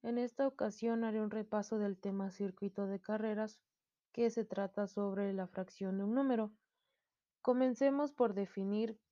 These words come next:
qué son las fracciones. Una fracción es un número que expresa una cantidad determinada de porciones que se toman de un todo, dividido en partes iguales. La utilidad que tiene es simplificar resultados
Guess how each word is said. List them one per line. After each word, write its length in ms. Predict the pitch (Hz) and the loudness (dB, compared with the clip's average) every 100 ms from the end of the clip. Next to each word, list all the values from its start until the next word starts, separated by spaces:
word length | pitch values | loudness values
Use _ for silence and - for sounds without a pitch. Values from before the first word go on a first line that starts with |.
| _ - | _ 2
qué 160 | 262 | 2
son 200 | 262 254 | 4 2
las 180 | 208 185 | 0 0
fracciones. 640 | 190 180 - 175 165 - _ _ _ _ _ _ _ _ | -2 -2 -4 -6 -6 -16 _ _ _ _ _ _ _ _
Una 240 | - 226 262 | -2 0 2
fracción 640 | 262 262 - 240 233 233 _ | 2 0 0 0 0 -4 _
es 240 | - 214 247 | -6 -4 -2
un 220 | 247 240 | -2 0
número 480 | 240 226 214 214 208 | 2 2 2 0 -2
que 100 | 214 | -4
expresa 540 | 196 - 214 214 214 | -4 -4 0 0 2
una 240 | 226 233 233 | 0 0 -2
cantidad 520 | 240 226 208 202 202 | -2 -2 0 2 2
determinada 840 | 196 202 208 208 220 220 214 208 202 | 0 -2 0 0 0 0 0 0 0
de 120 | 190 | -4
porciones 800 | - 185 180 - 185 190 185 _ _ _ _ - | -4 -4 -4 -4 -2 -2 -6 _ _ _ _ -4
que 100 | 202 | -2
se 140 | 202 | 0
toman 400 | 190 190 185 185 | 0 0 0 0
de 80 | 196 | 0
un 160 | 196 | 0
todo, 340 | 185 254 220 - _ _ | 4 6 4 -2 _ _
dividido 560 | 185 196 185 185 185 196 | -2 0 0 -2 0 -2
en 140 | 190 | -2
partes 420 | 180 170 185 - | -4 -6 -8 -4
iguales. 520 | 196 233 240 233 - _ _ _ _ _ _ _ _ - | 0 2 2 0 -6 _ _ _ _ _ _ _ _ 2
La 120 | 202 | 4
utilidad 540 | 196 220 214 220 226 | 4 4 4 6 4
que 220 | 233 269 269 | 2 0 0
tiene 680 | - 220 208 208 208 220 220 _ _ _ - | 0 2 4 2 0 -2 -6 _ _ _ 0
es 180 | 208 208 | 0 2
simplificar 680 | 226 214 233 214 190 185 | -2 -2 -4 -4 -2 -2
resultados 760 | 185 190 208 196 233 220 226 226 | -2 -2 -2 2 4 4 2 -4